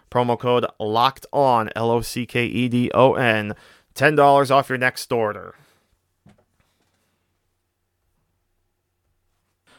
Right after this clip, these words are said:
So let's talk about the rest of the N F C South here before we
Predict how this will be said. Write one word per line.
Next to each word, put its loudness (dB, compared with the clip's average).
So 0
let's 6
talk 6
about 4
the -2
rest 4
of 0
the -4
N 0
F 0
C -4
South 2
here 0
before -4
we -2